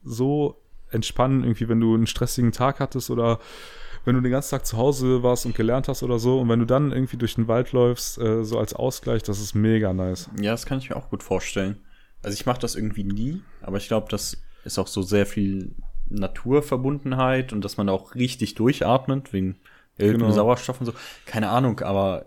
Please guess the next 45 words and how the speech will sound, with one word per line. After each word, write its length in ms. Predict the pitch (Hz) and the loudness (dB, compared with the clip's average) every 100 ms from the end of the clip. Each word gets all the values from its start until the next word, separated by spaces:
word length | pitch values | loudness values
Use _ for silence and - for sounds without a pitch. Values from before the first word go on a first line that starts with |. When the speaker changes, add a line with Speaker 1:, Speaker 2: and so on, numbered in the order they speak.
| _ | _
Speaker 2:
ich 140 | - - | -12 2
sollte 260 | 131 - | 4 4
das 180 | 123 - | -2 0
auch 100 | - | 2
Speaker 1:
Frische 160 | 127 - 120 | 4 6 8
Speaker 2:
mal 140 | 143 | 8
Speaker 1:
Luft, 160 | 151 98 | 6 4
Speaker 2:
machen, 80 | |
aber 140 | 104 127 | 4 4
es 100 | 147 | 4
ist 180 | 107 131 | 6 6
Speaker 1:
Bewegung. 240 | 143 143 | 6 6
Speaker 2:
so 120 | 139 | 4
kalt 260 | 139 180 - | 2 -2 -2
im 80 | 143 | 0
Moment, 440 | 117 110 98 95 | 2 2 0 -2
ne? 200 | 117 139 - - - | -2 -4 -6 -20 -6
Aber 160 | - 120 | 0 2
ich 80 | 127 | 2
such 180 | 156 | 0
immer 240 | - 165 151 | 2 4 4
Ausreden, 420 | 208 - 104 98 | 4 2 0 0
um 100 | 190 | 0
nicht 180 | 92 - | -2 -2
rauszugehen. 640 | 90 90 - 90 85 85 - _ _ - - _ _ - - - - | -4 -4 -6 -4 -4 -4 -10 _ _ -20 -20 _ _ -12 -10 -8 -6
Speaker 1:
Ja. 260 | 107 107 - | -2 -2 -4
Speaker 2:
<laughs> 60 | - - - - 127 185 165 | -10 -20 -18 -14 -8 -4 -4
Das 180 | - - | -4 0
ist 160 | 127 - | 0 2
der 60 | |
Struggle. 560 | - - 104 120 110 - - - - - 120 156 160 - | -2 -4 -2 -2 -2 -6 -12 -16 -18 -18 -14 -12 -6 -2
Aber 100 | 104 | 0
machst 220 | 123 - | 0 0
du 40 | |
das 160 | 127 127 | 0 2
auch 200 | 107 - | 0 4
regelmäßig? 920 | 117 156 170 185 196 - 208 - - | 4 6 4 4 2 0 -2 -4 -4
Also 180 | 101 101 | -2 2
gehst, 440 | 110 139 - - | 2 2 0 -2
weil 320 | - 101 101 - - - - | 2 4 4 0 -10 -12 -8
du 140 | 110 | 0
wohnst 280 | 123 147 135 | 2 2 2
ja 140 | 123 | 2
schon 480 | - - 120 185 190 | 2 0 0 0 -2
eigentlich 640 | - 123 - 170 180 - | 0 0 0 -4 -4 -6